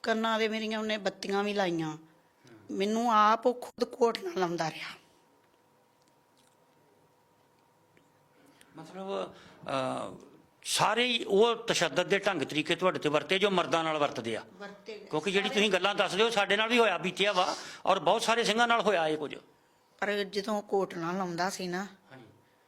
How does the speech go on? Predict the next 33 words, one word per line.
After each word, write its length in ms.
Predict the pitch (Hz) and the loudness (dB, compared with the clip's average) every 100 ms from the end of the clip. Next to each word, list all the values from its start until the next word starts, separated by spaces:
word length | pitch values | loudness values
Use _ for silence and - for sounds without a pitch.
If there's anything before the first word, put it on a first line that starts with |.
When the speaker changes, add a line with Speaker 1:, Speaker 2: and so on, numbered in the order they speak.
| _ _ _ _ _ _ _ | _ _ _ _ _ _ _
Speaker 1:
ਪਰ 180 | - - 226 | -20 -20 -12
ਮੈਂ 220 | 190 185 | -8 -8
ਇੱਕ 340 | 185 190 196 | -6 -6 -6
ਹੀ 140 | 208 208 | -8 -6
ਸ਼ਬਦ 300 | 202 185 180 | -4 -6 -8
ਪੜ੍ਹਦੀ 460 | - 185 185 214 | -10 -12 -12 -12
ਸੀ। 160 | 202 180 - - - - - - - _ _ - | -10 -12 -14 -20 -20 -20 -20 -20 -20 _ _ -12
ਮੈਨੂੰ 420 | 214 208 202 196 - _ _ _ _ _ _ _ _ _ - | -8 -8 -8 -10 -14 _ _ _ _ _ _ _ _ _ -6
ਇਸ 80 | 214 | -4
ਤਰ੍ਹਾਂ 200 | 226 202 | 0 0
ਸਾਰਿਆਂ 260 | 214 208 214 | 0 0 -2
ਸਿੰਘਾਂ 300 | 214 202 190 | -4 -6 -4
ਬਹਿਣਾ 300 | 180 202 214 | -4 -2 -2
ਤੇ 80 | |
ਉਹਨਾਂ 140 | 202 190 | -2 -4
ਸ਼ਬਦ 320 | 185 170 175 | -4 -6 -8
ਪੜ੍ਹਨਾ, 400 | 180 175 185 185 | -6 -6 -4 -4
"ਅੱਖੀਂ 300 | 180 196 190 | -6 -6 -4
ਕੱਟਾ, 360 | 190 185 185 180 | -4 -2 -4 -4
ਮੂੰਹ 180 | 185 | -6
ਮੈਂ 120 | 190 190 | -8 -10
ਡੱਟਾ, 360 | 190 190 190 | -10 -6 -6
ਬੋਲ 320 | 175 180 185 | -4 -6 -6
ਨਾ 100 | 185 | -6
ਸਕੇ, 340 | 190 180 - 190 | -8 -8 -8 -4
ਬਿਰ 200 | 185 180 | -2 -2
ਬਿਰ 160 | 190 | -4
ਤੱਕੇ, 360 | 190 196 - 202 | -10 -12 -10 -8
ਵੱਜਣ 320 | 196 190 202 | -8 -8 -8
ਸ਼ਹੀਦਾਂ 360 | 190 208 190 180 | -6 -6 -8 -10
ਸਿੰਘਾਂ 320 | 202 190 214 | -10 -12 -10
ਦੇ 100 | 208 | -10
ਧੱਕੇ।" 320 | 214 - - | -12 -16 -18